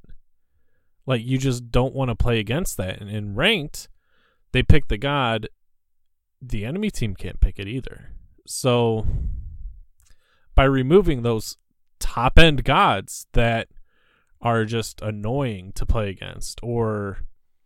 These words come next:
are difficult to deal with to where you need both relics just to get away from a combo, like, being able to ban that out as a casual person going in on a solo queue, like,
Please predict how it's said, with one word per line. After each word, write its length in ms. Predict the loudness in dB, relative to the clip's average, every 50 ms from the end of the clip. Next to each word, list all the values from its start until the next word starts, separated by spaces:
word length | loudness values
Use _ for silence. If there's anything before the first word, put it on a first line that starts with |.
| _ _ _ _ _ _ _ _ _ _ _ _
are 400 | -6 -4 -4 -4 -6 -8 -10 -14 -20 -20 -20 _ _
difficult 540 | 0 0 4 4 2 2 2 -2 -4 -4 -4
to 140 | -4 -4 -4
deal 300 | -2 -2 -2 -2 -2 -2
with 240 | -4 -4 -6 -2
to 100 | 0 0
where 160 | 2 2 0 0
you 160 | -2 -6 -6
need 220 | -6 -6 -8 -8 -12 _ _
both 300 | 4 4 4 2 2 2
relics 380 | 2 0 -2 -4 -8 -10 -10
just 260 | -6 -6 -6 -6 -6
to 80 | -8 -4
get 160 | -2 -2 0
away 220 | 0 -2 -2 -2 -2
from 180 | -2 -2 -4
a 60 | -4
combo, 420 | -6 -4 -4 -4 -4 -4 -4 -6 -8
like, 600 | -8 -8 -8 -8 -6 -8 -8 -10 -14 -20 -18 -18 -18 -18 -18 _ _ _ _ _ _ _ _ _ _ _ _ -20 -20 -18 -16 -16 -16 -16 -16 -18 _ _ _ _ _ _ _ _ _ 0
being 260 | 2 2 2 0 -2
able 160 | -2 -4 -2
to 100 | -2 2
ban 260 | 4 4 4 4 0 -2
that 160 | -2 -2 0
out 300 | 0 0 0 -2 -2 -8 _ -6
as 200 | -6 -6 -4 -4
a 180 | -6 -6 -8 -10 _ _ _ _ _
casual 420 | -2 0 0 0 2 2 2 6 12
person 440 | 12 12 12 12 10 8 4 -2
going 360 | -4 -2 -2 -2 -2 -2 -2 -2
in 220 | -2 -2 -2 -2
on 200 | -4 -4 -4 -2
a 100 | -2 -4
solo 480 | -4 -4 -2 2 2 4 4 4 4 2
queue, 420 | 2 -4 -6 -6 -6 -6 -2 -2 -2 -2 -2 -8 -10 -14 -20 -20 _ _
like, 440 | -10 -8 -8 -10 -12 -16 -20 -20